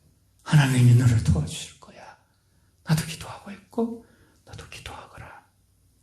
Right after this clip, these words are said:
그리고 열심히 살거라. 너는 할 수 있어. 하나님이 너를 도와주실 거야." 자꾸 입이 무거-, 입에,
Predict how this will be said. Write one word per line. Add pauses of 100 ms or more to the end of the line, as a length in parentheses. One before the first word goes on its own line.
(160)
그리고
열심히
살거라. (1400)
너는
할
수
있어. (1000)
하나님이
너를
도와주실
거야." (1700)
자꾸
입이
무거-,
입에,